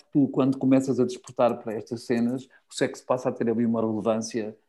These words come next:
eh, muito importante. Mas à medida que vais ganhando maturidade, não perde a relevância, mistura-se é com outras. Eu costumo dizer às pessoas com quem converso sobre estes temas, e faço-o frequentemente,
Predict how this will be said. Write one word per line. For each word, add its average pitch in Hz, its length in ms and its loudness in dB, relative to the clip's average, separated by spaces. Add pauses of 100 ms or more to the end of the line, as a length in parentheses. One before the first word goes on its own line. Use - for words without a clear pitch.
(260)
eh, 95 40 -8
muito 107 480 -4
importante. 92 600 -8
Mas 104 140 -10
à 117 60 2
medida 117 220 -2
que 123 100 -8
vais 120 160 0
ganhando 117 420 0
maturidade, 117 680 0 (200)
não 123 360 2
perde 123 340 2
a 113 40 2
relevância, 123 640 0
mistura-se 131 520 2
é 127 40 -2
com 135 220 2
outras. 101 520 -2 (540)
Eu 120 360 2 (760)
costumo 120 340 2
dizer 110 500 0 (180)
às 104 160 -4
pessoas - 240 -4
com 113 140 -4
quem 113 160 -2
converso 107 400 -4
sobre 98 200 -2
estes - 140 -10
temas, 113 260 -2
e 101 40 -10
faço-o 113 340 -4
frequentemente, 110 640 -10